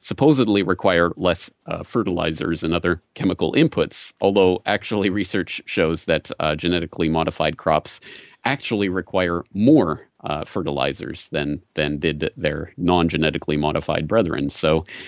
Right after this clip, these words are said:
it, uh, again, is, uh, a revolution that may, may be more hype than it is actually delivering. But at any rate, it is, of course, once again populated by the same petrochemical interests. You have all of the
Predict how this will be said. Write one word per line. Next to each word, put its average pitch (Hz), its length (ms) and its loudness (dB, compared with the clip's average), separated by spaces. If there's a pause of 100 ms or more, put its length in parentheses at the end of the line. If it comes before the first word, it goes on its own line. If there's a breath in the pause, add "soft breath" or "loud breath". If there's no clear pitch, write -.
(280 loud breath)
it, 107 300 0
uh, 90 300 4
again, 110 340 4
is, - 380 -6 (100)
uh, 76 260 -2
a 85 140 -2
revolution 104 640 0
that 80 140 -4
may, 90 280 2
may 95 220 2
be 87 160 2
more 90 240 0
hype 107 300 -2
than - 260 -6
it 76 120 -4
is 78 280 -4
actually 82 400 -4
delivering. 82 600 0
But 87 300 0
at 90 140 0
any 127 180 4
rate, 85 300 -2
it 90 180 -2
is, 92 180 -2
of 95 120 -2
course, 190 400 2
once 101 240 0
again 101 320 2
populated 85 640 -2 (380 loud breath)
by 110 200 4
the 107 120 2
same 92 320 2
petrochemical 92 760 -2
interests. - 540 -6
You 82 100 -4
have 82 360 -2
all 139 200 6
of 98 120 0
the 85 240 2